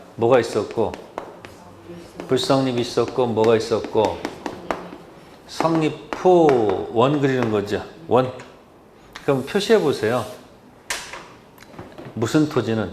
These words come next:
지금 시험 지문에 B 토지는 아예 뭐 한 거고, 그다음에 A 토지는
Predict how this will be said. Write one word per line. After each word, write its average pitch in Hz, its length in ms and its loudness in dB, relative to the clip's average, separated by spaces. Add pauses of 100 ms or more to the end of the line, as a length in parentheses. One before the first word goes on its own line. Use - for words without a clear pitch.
(140)
지금 117 260 -2
시험 151 280 0
지문에 104 380 -4 (1600)
B 151 260 0
토지는 135 680 2
아예 113 220 2
뭐 110 200 2
한 120 120 0
거고, 95 440 -2 (2000)
그다음에 120 500 2 (340)
A 139 200 4
토지는 110 420 0